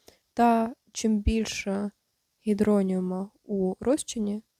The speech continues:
і чим менше гідроксиду, тим більше у нас зростає кислотність. І ми бачимо, що це, е, означає, що pH у нас більш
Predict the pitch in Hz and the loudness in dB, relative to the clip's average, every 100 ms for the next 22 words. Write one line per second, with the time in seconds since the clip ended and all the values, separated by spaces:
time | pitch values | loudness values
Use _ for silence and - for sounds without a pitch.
0 | _ _ _ _ _ 190 190 190 _ - | _ _ _ _ _ -6 -6 -6 _ -4
1 | 190 180 175 180 185 180 180 180 - 247 | -2 0 -2 -6 -6 -6 -6 -8 -8 -4
2 | 226 - _ _ _ _ _ _ _ _ | -4 -4 _ _ _ _ _ _ _ _
3 | _ _ _ - 220 208 240 254 - 233 | _ _ _ -8 -2 -2 0 -2 -2 -2
4 | 214 208 208 - - 208 202 220 - - | -2 -2 -4 -6 -12 -12 -6 -4 -4 -4
5 | 185 190 190 - 202 - 190 196 - 226 | -2 -2 -4 -8 -14 -10 -8 -8 -10 -16
6 | 220 - - - - _ 214 202 233 302 | -16 -20 -14 -12 -12 _ -2 0 0 -6
7 | - 269 254 - - - 220 226 233 _ | -6 -6 -6 -8 -10 -4 -2 -2 -4 _
8 | _ _ _ _ _ _ _ _ _ _ | _ _ _ _ _ _ _ _ _ _
9 | 196 190 190 240 _ _ - 196 190 247 | -4 -2 -4 -8 _ _ -6 -4 -2 0
10 | 254 214 - 190 - 202 214 226 208 190 | 0 0 -2 -8 -8 -8 -4 -4 -4 -4
11 | 190 190 185 202 202 - | -4 -6 -4 -4 -4 -10